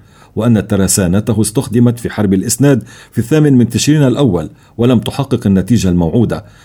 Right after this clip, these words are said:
بل جلبت القتل والدمار وأسقطت هيبة الدولة وفكرة الردع التي أحيطت بالمقاومة،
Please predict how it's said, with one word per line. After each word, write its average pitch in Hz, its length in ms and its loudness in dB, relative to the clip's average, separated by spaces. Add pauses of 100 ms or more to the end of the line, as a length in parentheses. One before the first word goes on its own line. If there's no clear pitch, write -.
(120)
بل 135 400 2
جلبت 101 440 0
القتل 107 380 -2
والدمار 92 580 0 (300)
وأسقطت 120 560 -4
هيبة 113 380 2
الدولة 120 360 2
وفكرة 104 460 -2
الردع 101 360 0
التي 101 300 -2
أحيطت 160 360 0
بالمقاومة، 87 640 -2